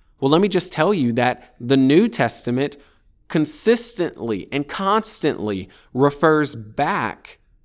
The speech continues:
to the Old Testament. And we talked about that in our Old Testament episode, where we need the Old Testament. We don't push it aside, but we need to read it. We need to get into it. And so the New Testament speaks a lot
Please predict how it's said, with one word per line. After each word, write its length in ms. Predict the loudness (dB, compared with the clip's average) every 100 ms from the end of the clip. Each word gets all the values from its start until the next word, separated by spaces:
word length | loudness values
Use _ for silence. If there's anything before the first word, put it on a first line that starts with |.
| -8
to 120 | -4
the 160 | 0 2
Old 280 | 2 0
Testament. 640 | -2 -6 -8 -14 -14 -20 _ _ _ _ _ -20 _
And 100 | -4
we 80 | -2
talked 220 | -2 -2
about 160 | -2 -2
that 160 | -2
in 80 | 0
our 120 | -2
Old 200 | -2 -4
Testament 420 | -4 -6 -4 -6 -6
episode, 460 | -8 -6 -4 -2
where 320 | -2 -2 -4 -8 _
we 160 | -2 0
need 280 | 2 0 0
the 120 | 0
Old 180 | -2 -6
Testament. 480 | -10 -10 -14 -16 -20 _ _ -4
We 100 | -2
don't 220 | -2 0
push 240 | -2 0
it 80 | -2
aside, 460 | -2 -2 0 0 -2
but 120 | -4
we 100 | -2
need 160 | -2 -4
to 80 |
read 300 | -2 -2 -2
it. 100 | -4
We 80 | -2
need 160 | -4 -4
to 60 |
get 160 | -2 -2
into 320 | -2 -4 -10
it. 160 | -12 -18 _ _ -20 -16 -6
And 100 | -2
so 80 |
the 80 | 0
New 180 | 2 0
Testament 400 | 0 -4 -4 -6
speaks 300 | -4 -4 -2
a 60 | -4
lot 440 | -2 -2 -2